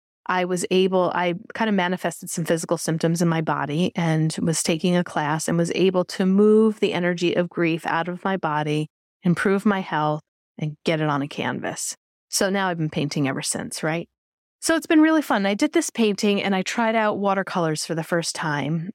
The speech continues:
And I just go into, like, a channeling state, right? Deep meditative state. And I drew a couple of these things on there and they were so out of place. And there was a part of me when I stepped out of my, my kind of, like, channeled experience in painting, I'm like, "That doesn't look right."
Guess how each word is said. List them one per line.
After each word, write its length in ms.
And 600
I 100
just 220
go 160
into, 280
like, 220
a 80
channeling 540
state, 320
right? 280
Deep 220
meditative 500
state. 360
And 140
I 120
drew 500
a 80
couple 280
of 100
these 200
things 360
on 140
there 280
and 100
they 80
were 120
so 360
out 140
of 100
place. 560
And 160
there 100
was 140
a 60
part 400
of 120
me 140
when 140
I 80
stepped 320
out 240
of 140
my, 320
my 180
kind 240
of, 140
like, 260
channeled 420
experience 580
in 100
painting, 420
I'm 80
like, 160
"That 140
doesn't 280
look 220
right." 340